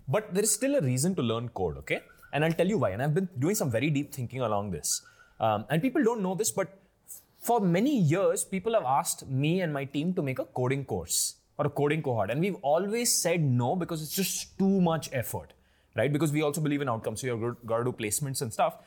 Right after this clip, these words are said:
So, like, it's just too much effort. We can't do it right now. Um, and then when A I came out, a lot of people said, "Well, good, good decision. You didn't have to do it." And I'm like, "No, no, no, don't get me wrong. We di-, it's not like we didn't do it because we thought A I was coming out. It's because it's still necessary."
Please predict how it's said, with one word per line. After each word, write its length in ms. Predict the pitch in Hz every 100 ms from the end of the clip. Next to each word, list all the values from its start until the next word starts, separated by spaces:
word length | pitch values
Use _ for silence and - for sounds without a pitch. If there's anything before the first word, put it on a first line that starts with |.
| _ -
So, 120 | 185
like, 160 | 190 -
it's 160 | -
just 180 | 226 -
too 80 | 185
much 200 | 185 139
effort. 240 | 123 170
We 100 | 135
can't 200 | 127 131
do 80 | 135
it 60 | 123
right 160 | 104
now. 220 | 92 127 - _ _ _ _ _ - -
Um, 320 | 135 123 113 95 - - _ -
and 100 | 165
then 100 | 196
when 160 | 202 202
A 100 | 160
I 60 | 185
came 180 | 196 196
out, 80 | 190
a 40 |
lot 140 | 151
of 40 | 156
people 160 | 170
said, 180 | 165 190
"Well, 240 | 175 170 123 _ - 127
good, 340 | 120 208 127 120
good 160 | 180
decision. 400 | 170 185 214 147
You 120 | 101
didn't 160 | 127 143
have 140 | 143 147
to 60 |
do 120 | 170
it." 80 | 156
And 100 | 139
I'm 80 | 160
like, 140 | 175
"No, 160 | 175 170
no, 120 | 151
no, 340 | 104 85 113 117 127
don't 160 | 170
get 100 | 170
me 100 | 165
wrong. 280 | 139 117 71 - _ _ _ _ 147
We 140 | 151
di-, 80 | 196
it's 180 | 165 202
not 120 | 240
like 140 | 233
we 80 | 202
didn't 200 | 180 196
do 100 | 170
it 100 | 180
because 200 | 156 147
we 60 | 151
thought 280 | 151 156
A 100 | 123
I 100 | 123
was 140 | 156 -
coming 240 | 127 123
out. 200 | 104 143
It's 120 | 135 -
because 220 | 160 170
it's 140 | 160
still 180 | - 190
necessary." 580 | 165 123 139 - 80